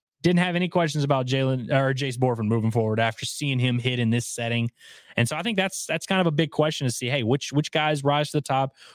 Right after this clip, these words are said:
who shows up when the, when the lights are on. And so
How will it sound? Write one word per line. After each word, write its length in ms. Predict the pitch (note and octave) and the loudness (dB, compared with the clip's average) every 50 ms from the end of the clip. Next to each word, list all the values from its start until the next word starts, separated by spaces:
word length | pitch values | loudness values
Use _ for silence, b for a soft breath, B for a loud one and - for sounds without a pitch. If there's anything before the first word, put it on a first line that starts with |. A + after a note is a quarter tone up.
| B B | B B
who 420 | - D#3 D3+ E3 E3+ E3 E3+ E3 D3+ | 4 4 6 6 4 4 2 2 0
shows 320 | - - E3 D#3 D3+ C3+ D3 | -2 -2 -2 -2 -2 0 -2
up 160 | C#3+ C#3 - | -2 0 0
when 100 | D3 C#3+ | 0 0
the, 60 | C3+ C3+ C#3 | 0 -2 -2
when 160 | - D3+ D3 | 0 2 2
the 80 | C#3+ C#3 | 2 2
lights 320 | C3+ C3+ C#3+ D3+ - - | 2 2 0 -2 -2 -4
are 140 | C#3+ C#3 C#3 | -4 -2 0
on. 240 | C3+ C#3 C#3+ D3+ C#3+ | 0 0 2 2 0
And 120 | A#2+ A#2 | 0 0
so 280 | - A#2+ A#2 A2+ A2 | -2 -2 -2 -2 -2